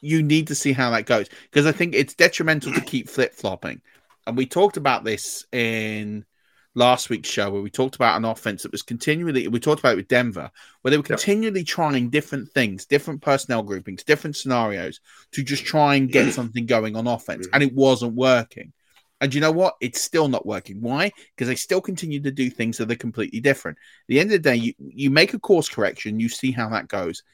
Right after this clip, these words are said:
Speaker 1: and then you adjust.
Speaker 2: Yeah.
Speaker 1: You can't just keep chopping and changing.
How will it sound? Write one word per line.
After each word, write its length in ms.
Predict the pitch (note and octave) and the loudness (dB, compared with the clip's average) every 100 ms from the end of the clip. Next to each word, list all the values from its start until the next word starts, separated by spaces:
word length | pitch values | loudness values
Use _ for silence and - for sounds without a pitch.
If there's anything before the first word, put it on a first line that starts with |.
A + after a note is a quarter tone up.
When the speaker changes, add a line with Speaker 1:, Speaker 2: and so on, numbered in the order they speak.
| _ _ | _ _
Speaker 1:
and 220 | C3+ C3 | 0 2
then 180 | C#3 C#3+ | 2 2
you 120 | B2+ | 2
adjust. 520 | A2 G2 - - - _ _ - | 0 -4 -10 -14 -20 _ _ -18
Speaker 2:
Yeah. 140 | F2+ - _ _ _ _ _ _ _ - | -16 -18 _ _ _ _ _ _ _ -6
Speaker 1:
You 160 | C#3+ | -4
can't 380 | - - F#3 G#3 | -2 0 0 0
just 160 | F3+ - | -2 -4
keep 220 | C#3 - | -6 -2
chopping 240 | C#3+ C3+ | -2 0
and 100 | A#2 | -2
changing. 460 | - A#2 G2 - | 0 -2 -2 -10